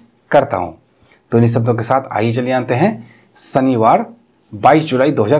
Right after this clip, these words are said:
तेईस का संपूर्ण विस्तृत और सटीक पंचांग को जानते हैं। आज है विक्रम संवत दो हज़ार अस्सी, शक संवत उन्नीस सौ पैंतालीस, कली संवत पाँच हज़ार एक सौ पच्चीस, माह अधिक माह, अधिक श्रावण माह चल रहा है अभी,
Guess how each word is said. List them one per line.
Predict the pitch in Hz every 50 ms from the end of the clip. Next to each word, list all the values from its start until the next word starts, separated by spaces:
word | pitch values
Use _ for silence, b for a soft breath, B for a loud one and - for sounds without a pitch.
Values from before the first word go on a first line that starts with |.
| - - -
तेईस | 131 120 107 -
का | - - - - b b b b b b b _
संपूर्ण | - - 123 110 104 117 123 143 151 135 107
विस्तृत | 104 101 - - 147 -
और | - - 123 123
सटीक | 120 - 151 120 139 117 113
पंचांग | 113 104 101 104 98 95
को | - 147 143
जानते | - 107 98 92 - 101
हैं। | 98 101 104 - _ _ _ _ b b b b b b b b b b -
आज | 139 151 165 160
है | 190 226 226 - -
विक्रम | 123 123 117 120 143 139
संवत | - 147 143 143 131
दो | 120 123 113
हज़ार | 110 120 127 - - -
अस्सी, | - - - 170 214 202
शक | - - 123 113
संवत | - 123 113 113 120 117
उन्नीस | - 117 113 110 110 -
सौ | 139
पैंतालीस, | 117 - 110 101 95 - 104 123 175 196 196
कली | - 120 110 107
संवत | - 113 110 110 110 -
पाँच | - 107 104
हज़ार | 104 107 101
एक | 104 101
सौ | - - 196
पच्चीस, | - - - - - 110 - - - - _ b b b b b b b b b b -
माह | 110 101 95 104 131 151 - - - -
अधिक | - 110 104 104 104
माह, | 107 147 202 220 - - _ _ _ _ _ _ _ -
अधिक | - 110 113 113 117
श्रावण | - 113 107 104 110 123 127
माह | 127 120 117
चल | 117 127 123
रहा | 127 123
है | 120
अभी, | 139 196